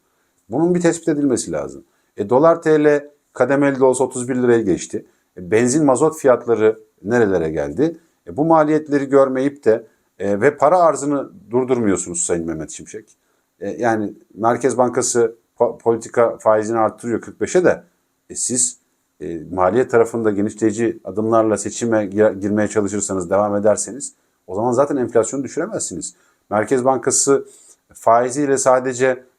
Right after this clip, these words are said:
düşmez enflasyon. Sa-, Merkez Bankası tek başına yalnız mücadele edemez.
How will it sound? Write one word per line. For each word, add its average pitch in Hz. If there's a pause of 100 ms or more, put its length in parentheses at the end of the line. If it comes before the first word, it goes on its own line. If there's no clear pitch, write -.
(100)
düşmez 175
enflasyon. 87 (920)
Sa-, 117
Merkez 117
Bankası 123
tek 151
başına 127
yalnız 120
mücadele 123
edemez. 151